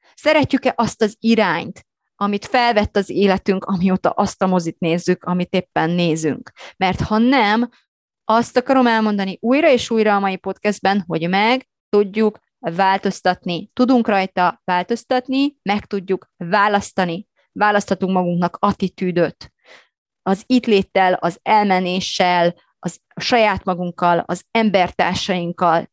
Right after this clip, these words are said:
kapcsolatosan, mindennel kapcsolatosan, a gazdasági helyzettel, az élelmezési helyzettel,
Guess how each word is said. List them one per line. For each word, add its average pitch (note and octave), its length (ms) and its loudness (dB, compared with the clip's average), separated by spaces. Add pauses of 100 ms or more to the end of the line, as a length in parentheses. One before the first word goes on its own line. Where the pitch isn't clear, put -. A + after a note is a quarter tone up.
(380)
kapcsolatosan, F3+ 920 0 (100)
mindennel G3+ 720 2
kapcsolatosan, F3+ 920 -2 (320)
a F#3 220 -2
gazdasági G3 680 2
helyzettel, F#3 880 0 (540)
az F#3+ 280 -2
élelmezési G3+ 720 2
helyzettel, F#3 600 0